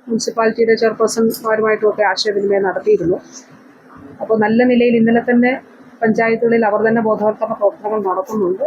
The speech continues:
പക്ഷെ മറ്റൊരു വിഷയമുള്ളത്, ഈ പഞ്ചായത്തിനോട് ചേർന്ന് ഇപ്പൊ പാണ്ടിക്കാട് നിന്നും ആനക്കായത്തു നിന്നൊക്കെ കുഞ്ഞുങ്ങൾ ധാരാളമായിട്ട് പോകുന്നുണ്ട് അവിടെയൊക്കെ.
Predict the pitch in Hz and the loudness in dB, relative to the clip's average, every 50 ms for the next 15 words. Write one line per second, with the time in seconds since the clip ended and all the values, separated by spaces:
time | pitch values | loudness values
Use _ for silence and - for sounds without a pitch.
0 | 320 277 - - - 226 220 - 254 247 254 247 233 - - 254 247 233 233 233 | -4 -4 -8 -6 -6 -6 -2 -2 0 0 0 0 -2 2 2 2 2 4 2 2
1 | 226 233 233 226 226 233 247 247 - 226 220 214 208 - 226 226 233 233 226 - | 2 2 0 0 0 0 -2 -2 -2 -2 0 0 0 0 0 0 0 -2 -2 -4
2 | - 247 240 233 233 240 - 233 220 226 233 247 247 233 226 - - - - - | -4 -4 -2 -2 -2 -2 2 2 2 4 2 2 0 0 -2 -2 -2 -6 -14 -12
3 | - 214 - 208 208 202 214 214 - - - 214 208 - 220 214 208 208 214 214 | -12 -2 0 0 2 2 0 -2 -4 -6 -6 -6 -2 0 0 0 2 2 0 0
4 | 214 214 214 202 202 214 202 - 214 208 208 220 214 214 190 208 202 208 196 196 | 0 0 0 0 0 0 0 0 0 0 0 0 -2 -2 -2 -2 0 0 0 2
5 | 202 220 226 240 240 220 214 202 202 202 208 220 220 220 214 220 180 175 170 175 | 2 2 2 2 2 2 2 2 2 2 2 2 2 0 0 -4 -4 -4 -2 -2
6 | 170 165 165 156 156 160 160 160 170 170 - - - | -2 -4 -4 -6 -6 -6 -4 0 0 0 0 -2 -14